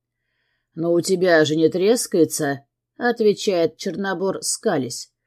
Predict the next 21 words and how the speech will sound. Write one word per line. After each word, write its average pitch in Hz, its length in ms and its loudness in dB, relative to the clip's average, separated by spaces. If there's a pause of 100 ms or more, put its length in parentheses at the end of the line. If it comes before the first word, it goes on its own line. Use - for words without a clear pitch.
(380)
«Хорошо, 170 640 2
я 220 180 8
тебя 156 260 4
услышал, 202 680 2 (280)
тогда 156 360 2
я 190 160 4
готов 220 420 4
тебе 233 280 6
предложить 226 640 0
помощь». 143 540 -2 (880)
«А 185 220 0
она 202 160 -2
мне 196 140 -2
нужна?» — 214 600 0 (220)
хмыкаю 165 600 0
я. 147 300 2 (720)
«А 208 180 4
ты 208 180 8
уже 202 220 4
нашел 208 460 4
лешего?» 151 600 2